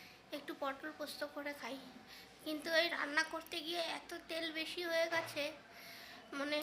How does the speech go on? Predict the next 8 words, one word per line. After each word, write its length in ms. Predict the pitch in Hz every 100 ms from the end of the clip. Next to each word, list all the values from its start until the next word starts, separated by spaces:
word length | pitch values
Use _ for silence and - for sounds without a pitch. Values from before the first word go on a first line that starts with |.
| 285 - - - - - - - - - - - - - - 320
আজকে 220 | - 320 269
তেল 220 | 294 302
ঢেলেছি 420 | 302 285 294 349
তো 180 | 349 370 269 269 - - - - - - -
কৌটোর 420 | 277 277 311 302 320
মধ্যে, 280 | 302 330 269 269 - - - - -
বোতলের 400 | 277 277 311 311 311
মধ্যে 200 | 311